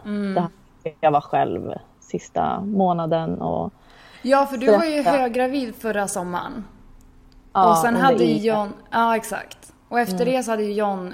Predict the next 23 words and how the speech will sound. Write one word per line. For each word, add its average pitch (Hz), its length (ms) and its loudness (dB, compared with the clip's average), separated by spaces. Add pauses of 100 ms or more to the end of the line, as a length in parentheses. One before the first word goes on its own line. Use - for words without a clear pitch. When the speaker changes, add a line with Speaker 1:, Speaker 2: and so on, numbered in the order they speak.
Speaker 1:
försäsong 220 640 -6
och 214 160 -6
åkte 190 160 -12
tillbaka 175 340 -8
till - 120 -18
Spanien. 156 600 -8
Men 214 160 -6
då 214 100 -2
kunde 240 180 -2
inte 202 160 -4
du 190 60 -6
flyga 214 680 -4
och 208 120 -6
du 208 180 0
hade 202 180 0
ju 185 60 -6
valt 185 340 -2
att 175 120 -14
du 180 160 -10
ville 175 240 -10
föda - 280 -14
i - 80 -14
Sverige. - 420 -10